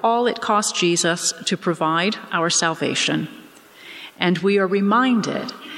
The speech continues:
that there is forgiveness of sin for everyone who responds to this deep, vast,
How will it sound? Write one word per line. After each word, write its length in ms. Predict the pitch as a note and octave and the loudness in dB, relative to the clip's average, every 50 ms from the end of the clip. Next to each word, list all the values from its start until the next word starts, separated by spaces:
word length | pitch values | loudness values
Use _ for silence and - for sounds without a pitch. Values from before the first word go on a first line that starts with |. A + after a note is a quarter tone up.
| - - - - | -16 -8 -2 0
that 140 | E3+ C#3 D#3+ | 0 2 4
there 160 | G3 F#3+ F#3+ | 4 4 4
is 120 | F#3+ - | 4 2
forgiveness 600 | - G3+ G3+ F3 A3+ A#3 A3 A#3 A3+ A3 G#3+ - - | 2 0 0 2 4 2 2 2 2 0 2 2 0
of 100 | F#3 - | 0 0
sin 720 | - - G#3+ - - - G#3 F#3 F#3 F#3 F3+ F3+ F3 F3+ | -2 -4 -4 -4 0 2 2 2 2 2 0 0 -2 -4
for 260 | F3+ - G3+ G3 - - | -4 0 2 2 2 2
everyone 720 | - A3+ A#3 A3+ A3 A3+ G#3 F3 D3 C#3 C3 A#2 - - - | 2 2 2 2 0 0 0 2 2 0 0 0 -2 -4 -6
who 220 | - - G3+ F#3 | -4 -2 -2 0
responds 800 | D#3 E3+ F3 E3 - - - G3 G3+ G3 G3 G3+ G3+ G#3 - - | 0 0 0 0 0 0 0 2 2 2 2 2 2 2 0 0
to 240 | - - - G#3+ G3+ | -2 0 0 0 0
this 380 | - - A3 A#3 A3 - - - - - - - - | 2 2 2 2 2 0 -4 -4 -8 -18 -16 -6 0
deep, 380 | A3+ A#3 B3 B3 B3 B3 - - - - - - - - - - | 2 4 4 2 0 -4 -8 -10 -12 -12 -14 -16 -20 -20 -18 -16
vast, 760 | D3+ - F3 E3+ F3 F3+ F3+ F3 - - - - - - | -8 -2 0 2 2 2 2 0 -4 -6 -6 -6 -6 -8